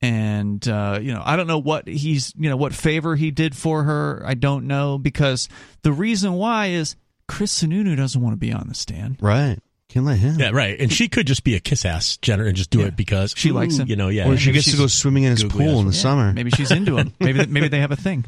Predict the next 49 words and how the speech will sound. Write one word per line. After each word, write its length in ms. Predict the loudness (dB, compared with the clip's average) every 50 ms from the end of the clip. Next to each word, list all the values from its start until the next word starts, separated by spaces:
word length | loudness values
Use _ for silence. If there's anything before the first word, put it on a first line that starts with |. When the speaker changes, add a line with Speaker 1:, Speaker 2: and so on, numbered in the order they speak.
| -6
Speaker 1:
together. 340 | -6 -6 -4 -4 -4 -4 0
I 60 | 2
Speaker 2:
Yeah, 60 | 2 4
Speaker 1:
don't 100 | 4 4
know. 60 | 2
Speaker 2:
maybe. 280 | 2 2 0 0 0 -4 -8 _ _ _ _ _ _ _ _ -4
Speaker 1:
Uh, 320 | -2 -2 0 0 0 0 2
Speaker 2:
He 80 | 2
was 180 | 2 2 2 2
at 120 | 0 0
home 240 | 0 0 2 2 2
working 280 | 2 0 0 0 0 0
a 60 | 0
lot. 280 | 0 0 -2 -2 -4 -8 _ _ _ _ _ _ _ _ _ _ _ _ _ _ _ -4
Speaker 1:
Yeah, 200 | -2 -2 -2 -2
and 140 | 0 2 2
Speaker 2:
That's 120 | 2 2
Speaker 1:
his, 100 | 2 -2
Speaker 2:
strange. 320 | 0 0 0 0 -2 -2 -4
Speaker 1:
he 60 | -4
sent 200 | -2 -2 0 0
his 120 | 0 0
wife 260 | 0 -2 -2 -2 -2 -2
away 180 | -2 -2 -2
at 100 | -2 -4
one 160 | -4 -4 -4 -4
point 200 | -4 -4 -6 -6
with 100 | -6 -8
the 60 | -6
kids. 320 | -6 -6 -6 -6 -8 -8 -6
Speaker 3:
Oh. 100 | 0 2
Speaker 2:
They 80 | 2 4
have 220 | 4 4 4 2
a 60 | 2
path 400 | 0 0 2 2 2 2 2 0
between 360 | -2 -4 -2 0 0 2 2 2
their 140 | 2 2
homes 440 | 2 2 2 2 0 0 0 -2 -4
that 140 | -4 -4 -2
they 80 | -2 0
Speaker 1:
Sure. 100 | 0 0
Speaker 2:
can 80 | 2
walk 240 | 2 2 0 0 -4
to 200 | -4 -2 0 2
and 120 | 2 0 0
from 360 | 0 0 2 2 0 0 -2 -4
between 280 | -6 -4 -2 -2 -2 -2
each 140 | -2 -2 -2
other. 280 | -2 0 0 -2 -2